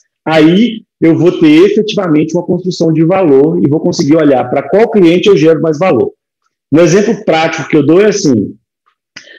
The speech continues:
a contabilidade fechou uma parceria com uma grande empresa de software, né? E aí ela agora tem a possibilidade de oferecer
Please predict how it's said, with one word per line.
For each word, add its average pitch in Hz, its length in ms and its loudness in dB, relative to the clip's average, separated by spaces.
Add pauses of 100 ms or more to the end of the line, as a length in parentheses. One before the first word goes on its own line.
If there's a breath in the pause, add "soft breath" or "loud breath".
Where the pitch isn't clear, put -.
a 139 240 -2
contabilidade 180 580 0
fechou 196 320 2
uma 214 180 0
parceria 196 680 2
com 202 80 -4
uma 190 120 0
grande 214 300 0
empresa 190 220 2
de 196 100 -4
software, 123 480 -6 (160)
né? 196 320 -2 (400 loud breath)
E 131 80 4
aí 151 120 4
ela 208 160 2
agora 180 380 0
tem 196 140 0
a 208 100 -4
possibilidade 180 720 0
de 180 80 2
oferecer 190 680 2